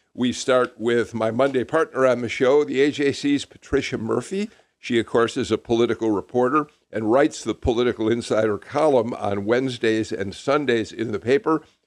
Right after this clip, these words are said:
and, as if that's not enough, oversees The Jolt at A J C dot com every day. Patricia, yeah, I'm always so glad to see you. It's a great way to start the week, having you on the show on Mondays.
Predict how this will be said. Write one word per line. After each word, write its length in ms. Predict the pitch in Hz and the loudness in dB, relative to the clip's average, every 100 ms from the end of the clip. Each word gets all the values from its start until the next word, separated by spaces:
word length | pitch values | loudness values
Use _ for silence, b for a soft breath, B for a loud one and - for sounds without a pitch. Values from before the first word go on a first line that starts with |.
| _ _ - | _ _ -2
and, 460 | 202 196 175 170 - b b b _ - | 2 2 0 -2 -12 b b b _ -10
as 140 | 107 | -2
if 160 | 147 - | 0 2
that's 280 | 117 120 123 | 0 0 0
not 200 | 117 120 | 0 2
enough, 340 | 131 135 - - | 2 2 0 0
oversees 800 | 147 139 139 - 135 127 110 - _ | 0 0 -6 -2 0 0 -4 -14 _
The 140 | 104 | -4
Jolt 500 | 92 85 117 95 78 _ - | -4 2 2 2 -4 _ -4
at 140 | 101 | 0
A 140 | 107 104 | 2 0
J 240 | 110 104 | 0 -2
C 220 | - 104 | -2 -2
dot 280 | 92 92 - | 0 -2 -2
com 380 | - 92 92 85 _ _ _ 98 | -4 -4 -6 -14 _ _ _ -4
every 420 | 95 90 90 85 _ - | -2 -4 -8 -10 _ -8
day. 240 | 87 80 - | -4 -4 -6
Patricia, 560 | - - 196 208 196 - b b - | -6 0 0 0 -2 -4 b b -4
yeah, 200 | 254 220 | -2 -2
I'm 140 | - 262 | 0 2
always 260 | 349 180 | 4 2
so 160 | - 165 | 0 -2
glad 260 | 127 120 113 | 2 2 0
to 80 | |
see 200 | 104 - | -4 -4
you. 200 | 117 98 | -2 -2
It's 140 | 98 - | -2 -2
a 40 | |
great 220 | 143 220 | 2 2
way 140 | 233 208 | 2 0
to 80 | 135 | 0
start 280 | 135 131 | 2 2
the 100 | - | 2
week, 340 | 110 113 117 - | 2 4 2 2
having 340 | 117 110 120 | 0 2 0
you 200 | 113 110 | 0 2
on 140 | 107 104 | 2 0
the 80 | |
show 300 | 95 123 104 | -2 0 2
on 160 | 101 98 | 0 0
Mondays. 540 | 101 98 92 92 - | -2 0 0 -2 -4